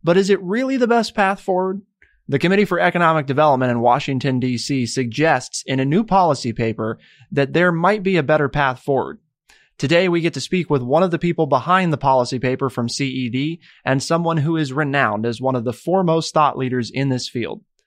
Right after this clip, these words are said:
Joe Minarich was the chief economist of the Office of Management and Budget for the eight years of the Clinton administration, helping to formulate the administration's program to eliminate the budget deficit.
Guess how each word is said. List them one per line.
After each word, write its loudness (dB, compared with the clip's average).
Joe 2
Minarich 0
was 0
the -4
chief -2
economist -2
of 0
the -4
Office 0
of -4
Management -2
and -4
Budget 0
for -4
the -4
eight -2
years -4
of -8
the -8
Clinton -4
administration, -4
helping 0
to -2
formulate 0
the 0
administration's -2
program -2
to 0
eliminate 0
the -2
budget 0
deficit. -4